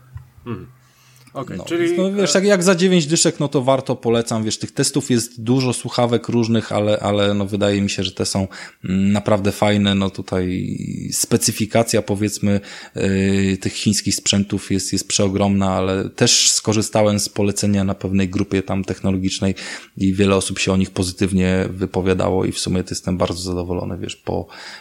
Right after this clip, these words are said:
Speaker 2: po raptem miesiącu użytkowania, tak, żadnych jakichś takich większych wad nie stwierdzam. Może się spotkać, że wiesz, że zależnie od ustawień telefonu czy czegoś, że na przykład, y,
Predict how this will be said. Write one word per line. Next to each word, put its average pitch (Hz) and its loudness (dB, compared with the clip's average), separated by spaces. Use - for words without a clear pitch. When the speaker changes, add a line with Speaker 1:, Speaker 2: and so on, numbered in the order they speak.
Speaker 2:
po - -4
raptem 92 0
miesiącu 95 2
użytkowania, 92 -2
tak, 90 -4
żadnych 92 -6
jakichś - -8
takich 92 -6
większych 92 -2
wad 90 -4
nie 90 -2
stwierdzam. 92 -4
Może 156 4
się 135 4
spotkać, 123 2
że 104 0
wiesz, 101 2
że 98 0
zależnie 104 2
od 101 -2
ustawień 104 0
telefonu 101 0
czy - -4
czegoś, 98 -2
że 95 -4
na 95 -4
przykład, - -8
y, 95 0